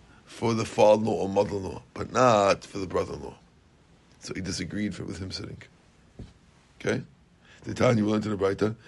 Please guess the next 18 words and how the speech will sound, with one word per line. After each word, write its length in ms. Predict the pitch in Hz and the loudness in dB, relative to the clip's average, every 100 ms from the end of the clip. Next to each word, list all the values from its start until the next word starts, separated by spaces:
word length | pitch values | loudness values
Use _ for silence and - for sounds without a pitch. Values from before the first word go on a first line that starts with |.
| - - | -20 -6
Mi 180 | - 131 | 4 4
shemet 420 | - 113 110 - | 6 4 2 2
lo 80 | 131 | 0
chamivo 480 | 113 110 107 107 107 | 0 0 0 0 -4
chamoto. 540 | 113 113 - 113 123 - - - - | -6 -8 -8 -6 -6 -10 -20 -20 2
If 60 | |
a 60 | 127 | 4
guy's 300 | 113 117 120 | 8 6 6
father-in-law 460 | - 117 117 117 95 | 4 6 6 6 0
or 40 | |
mother-in-law 300 | 113 180 139 | 4 4 4
dies, 360 | 113 107 110 - - - | 4 2 2 -2 -18 -10
eno 260 | - 165 147 | 0 4 4
shei 140 | 127 131 | 2 0
lachuf 420 | 127 117 123 127 | -2 -2 -4 -4
et 80 | - | -6
ishto 360 | 113 - 117 107 | -6 -2 -4 -4
le'yot 440 | 117 110 120 120 | -4 0 0 -2